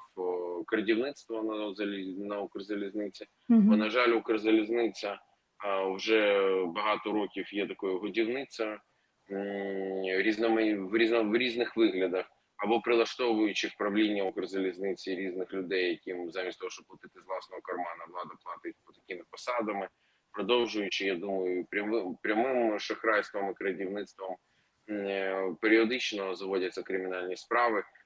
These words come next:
Speaker 1: періодично когось, е, тягнуть до суду, але, на жаль, е, пограбунок Укрзалізниці це все не зупиняє. Ну і не забувайте, що Укрзалізниця теж є, а, об'єктом атак ворога.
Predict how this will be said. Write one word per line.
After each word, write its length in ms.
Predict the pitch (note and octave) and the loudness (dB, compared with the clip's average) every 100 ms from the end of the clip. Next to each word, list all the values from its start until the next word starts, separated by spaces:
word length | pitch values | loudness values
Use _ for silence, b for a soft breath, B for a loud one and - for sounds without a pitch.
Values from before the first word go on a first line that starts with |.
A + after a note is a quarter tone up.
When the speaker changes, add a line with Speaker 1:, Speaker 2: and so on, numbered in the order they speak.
| _ | _
Speaker 1:
періодично 720 | G#2 G2+ F#2+ A#2 - - F#2+ F2+ F2 F2 F2 E2 | -2 0 2 0 0 -4 -4 -6 -4 -4 -4 -6
когось, 460 | - F#2 F#2+ F2+ - | -4 -2 -2 -4 -4
е, 220 | F#2+ F2 E2 | -2 -2 -2
тягнуть 400 | F#2 F2 F#2 E2+ | -4 -6 -6 -6
до 80 | F2+ | -6
суду, 440 | - C#3+ A#2+ A2 - _ _ | -6 -4 -2 -2 -4 _ _
але, 280 | - G#2 G#2 | -2 0 2
на 160 | G#2 G2 | 0 0
жаль, 400 | A2+ A#2+ A#2+ G#2 | 2 4 4 4
е, 300 | G2 F#2+ F#2 | 4 2 0
пограбунок 600 | - G#2 G#2+ G2+ A#2 G2+ F#2 | -2 -2 0 0 0 -2 -4
Укрзалізниці 840 | G#2 F#2 F#2+ F#2+ F2+ A2 G#2 F2 | -6 -4 -4 -4 -2 -4 -4 -8
це 140 | - | -10
все 400 | F2 - G2 F#2+ F2 | -12 -6 -2 -2 -4
не 220 | F2+ F2+ | -10 -14
зупиняє. 540 | F2 E2+ E2+ - - _ b b b - | -14 -16 -18 -16 -20 _ b b b -6
Ну 160 | C3+ D3 | -2 0
і 60 | |
не 140 | C3+ A#2+ | 2 2
забувайте, 760 | A#2 A2 A2 A#2+ A#2 G#2+ G2 | 2 2 4 4 2 0 -2
що 220 | - G2+ | -4 -4
Укрзалізниця 880 | F#2+ F#2 F#2 F#2+ F#2 F2+ G#2 G#2 G2 | -4 -4 -4 -2 -2 -2 -6 -4 -8
теж 360 | - G2+ G2+ F#2+ | -2 -2 -2 -4
є, 380 | F2 F#2 F#2 F2 _ _ _ | -2 0 0 -2 _ _ _
а, 320 | F#2 F2+ F2+ | -6 -2 0
об'єктом 580 | F2+ F2 G2 G2+ - F#2 | 0 0 0 0 -2 -6
атак 320 | F#2 F#2+ F#2 | -2 -2 -2
ворога. 520 | G#2 G#2+ F2+ D#2+ D2 | -2 0 0 -2 -10